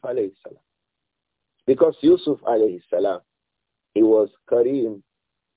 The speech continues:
Ibn al-Karim, Ibn al-Karim, Ibn al-Karim. Alayhi salatu wassalam. Yusuf alayhi salam, he was Ibn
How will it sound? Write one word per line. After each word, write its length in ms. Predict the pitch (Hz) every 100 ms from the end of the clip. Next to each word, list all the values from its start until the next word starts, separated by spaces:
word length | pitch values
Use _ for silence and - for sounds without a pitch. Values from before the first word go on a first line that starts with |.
| -
Ibn 340 | 147 123 117
al-Karim, 720 | 107 92 _ 95 101 135 101 - _ _ _ _ _ -
Ibn 300 | 156 - 117
al-Karim, 720 | 104 92 104 101 110 120 131 - _ _ _ _
Ibn 260 | - 127 120
al-Karim. 540 | 101 98 101 95 80 - _ _ _ _ _ _ _ _ _ -
Alayhi 380 | 120 139 131 120 -
salatu 400 | 113 113 107 - 104
wassalam. 360 | - - 90 78 _ _ _
Yusuf 440 | 92 127 - 127 -
alayhi 380 | 110 107 98 95
salam, 380 | 98 104 117 117 _ _ _ _ _ _ _ _ _
he 120 | -
was 320 | 107 101 98 85 _ -
Ibn 600 | 147 113 117 113 104